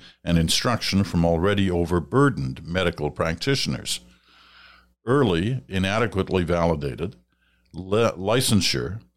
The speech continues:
has the potential to cause harm to patients and may result in subsequent heartbreaking withdrawal of that licensure if problems develop.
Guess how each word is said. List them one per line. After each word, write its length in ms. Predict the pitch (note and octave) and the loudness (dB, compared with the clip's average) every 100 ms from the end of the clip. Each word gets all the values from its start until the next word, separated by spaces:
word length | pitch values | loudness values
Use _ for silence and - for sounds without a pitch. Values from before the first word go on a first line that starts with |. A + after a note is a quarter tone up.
| _ | _
has 300 | - G2+ G2+ | -2 0 0
the 160 | G2 F#2+ | 0 0
potential 600 | - F2 C3 C3 - G2 | -2 0 2 2 2 2
to 180 | F#2+ E2+ | 2 -2
cause 500 | - A2 G#2+ G#2 G2+ | -2 0 2 2 0
harm 540 | - - A#2 D2 D2+ | -4 -2 0 0 -2
to 100 | D#2 | -6
patients 640 | E2+ A#2 A#2 - C2 - - | -4 0 0 0 -4 -4 -4
and 260 | E2 E2 | 0 2
may 160 | F#2+ A2+ | 2 2
result 480 | A2 - F#2 F2+ - | 0 0 0 0 -4
in 140 | D2+ | -6
subsequent 640 | - G#2+ G#2 - G2 F#2 - _ _ | 0 0 0 -4 0 0 -2 _ _
heartbreaking 680 | - B2+ C3 - - - E2+ - - _ | -2 -2 0 -2 -2 -4 -10 -12 -20 _
withdrawal 640 | G2 F#2+ C#2 F#2+ A2+ G2+ D#2 | -2 -2 0 2 2 2 0
of 80 | D2+ | 0
that 200 | E2+ C2+ | 0 0
licensure 920 | E2 F2+ - D2 - G#2 E2+ C#2+ E2+ - _ _ _ _ _ _ _ _ _ - | 0 0 -2 -4 -2 0 0 -2 -6 -14 _ _ _ _ _ _ _ _ _ 0
if 260 | G#2+ - | 2 0
problems 580 | - G#2+ F2+ D2 D2 C#2 | 0 0 2 0 -2 -2
develop. 500 | E2 D2+ D#2 - - | 0 0 0 -2 -8